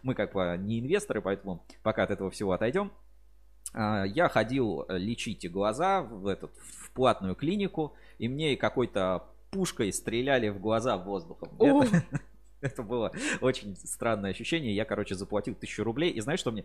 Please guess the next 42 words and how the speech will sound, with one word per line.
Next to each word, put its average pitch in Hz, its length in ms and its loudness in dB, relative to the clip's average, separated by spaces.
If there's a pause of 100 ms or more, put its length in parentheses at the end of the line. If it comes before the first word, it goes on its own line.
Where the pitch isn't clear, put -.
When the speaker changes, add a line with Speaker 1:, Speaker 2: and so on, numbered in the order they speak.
(160)
Speaker 1:
И 131 80 0
самое 151 300 6
главное, 123 260 4
мне 113 220 0
вот 92 320 -8
эта 104 200 -2
платная 98 580 -2
клиника, 135 480 -6 (120)
ну, 92 80 -10
как 87 160 -6
бы 87 100 -8
мне 104 140 -2
выдали 95 240 -2
такую 90 240 -6
бумагу, 104 540 2 (280)
а, 82 200 -2
ну, 92 240 -6 (160)
документ, 117 640 0
там, 90 200 -2
ну, 113 80 -4
типа, - 240 -8
какие-то - 340 -10
параметры, 127 520 2
там, 82 260 -8
глазное 95 400 0
давление, 117 500 -4
там, 82 200 -8
глазное 92 420 -2
дно, 135 240 -2
там, 87 200 -6
вот, 85 200 -14
и 82 120 -8 (100)
че-то - 240 -6
там 90 180 -6
написано. 110 460 -4 (240)
И 135 380 2
самым 151 380 2
крупным 127 360 2
шрифтом, 160 460 0
короче, - 360 0
типа, 104 240 -4
написано: 101 480 -4